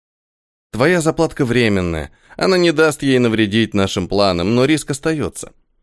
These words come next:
Хочу сделать ее вечной". "А ты можешь?" Засомневался я. Звучало, конечно, великолепно, но я не представлял, как это можно сделать. "Я же бог", просто ответил он.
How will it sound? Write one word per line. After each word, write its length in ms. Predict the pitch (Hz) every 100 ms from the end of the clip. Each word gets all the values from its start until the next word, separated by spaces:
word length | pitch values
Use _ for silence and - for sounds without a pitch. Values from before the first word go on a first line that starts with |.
| _ _ -
Хочу 360 | 156 143 170
сделать 400 | 127 135 127 -
ее 160 | 123 120
вечной". 520 | 92 - - - _ _ _ _ _ _ _ _ _ _ _ -
"А 140 | 82
ты 240 | - 87 78
можешь?" 540 | 76 90 147 - - _ _ _ _ -
Засомневался 840 | 104 131 175 170 170 185 139 160
я. 300 | 151 95 69 _ _ _
Звучало, 580 | - 104 135 185 202 156
конечно, 340 | 139 120 101 98
великолепно, 760 | 92 92 92 95 82 73 71
но 220 | 104 123
я 160 | 156 170
не 100 | 170
представлял, 600 | 160 151 170 165 165 104
как 180 | 104 107
это 120 | 98
можно 320 | 92 87 98
сделать. 440 | 92 82 67 - _ _ _ _ _ _ _ _ _ _ _ -
"Я 200 | 104 90
же 120 | 92
бог", 380 | 80 107 - _ _ _ _ _ -
просто 360 | 101 87 95
ответил 380 | 92 90 85 135
он. 220 | 101 80